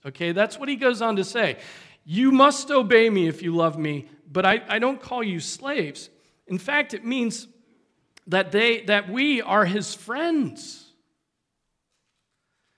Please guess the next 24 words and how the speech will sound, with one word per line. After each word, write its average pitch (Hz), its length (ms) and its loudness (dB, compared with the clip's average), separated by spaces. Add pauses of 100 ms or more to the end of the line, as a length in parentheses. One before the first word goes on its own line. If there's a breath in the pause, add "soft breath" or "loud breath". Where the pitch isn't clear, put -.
(120)
And 226 140 -2
he 233 80 0
proves 277 480 0
this 202 200 2
by 202 220 4
saying, 202 420 -2
"No 240 140 2
longer 277 400 0
do 208 160 2
I 190 100 4
call 220 240 -2
you 196 140 -4
slaves, 180 460 -2
for 180 100 -12
the 170 120 -8
slave 220 520 -6
does 175 240 -6
not 202 380 -6
know 185 260 -2
what 170 260 -2
his 156 220 -10
master 151 480 -8
is 127 140 -12
doing, 139 480 -10